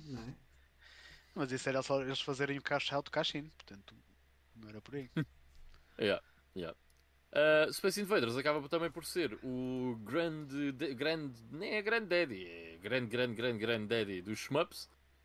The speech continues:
Speaker 3: Uh, a partir do Space Invader vem muita, muita <laughs> coisa, uh, que são clones de Space Invaders, que depois, um,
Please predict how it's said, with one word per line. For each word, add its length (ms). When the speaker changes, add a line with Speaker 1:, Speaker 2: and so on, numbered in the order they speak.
Speaker 3:
Uh, 360
a 40
partir 340
do 100
Space 380
Invader 540
vem 600
muita, 680
muita 420
<laughs> 60
coisa, 380
uh, 540
que 80
são 260
clones 520
de 80
Space 360
Invaders, 520
que 80
depois, 480
um, 300